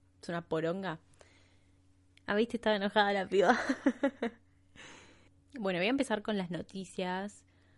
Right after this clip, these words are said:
del, del, del día, o de los días, de la semana.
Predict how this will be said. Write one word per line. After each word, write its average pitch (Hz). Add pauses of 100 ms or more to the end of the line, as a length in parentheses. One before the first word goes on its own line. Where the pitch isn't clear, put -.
(560)
del, -
del, 180
del 175
día, 196 (1120)
o 180
de 180
los 185
días, 190
de 185
la 190
semana. 190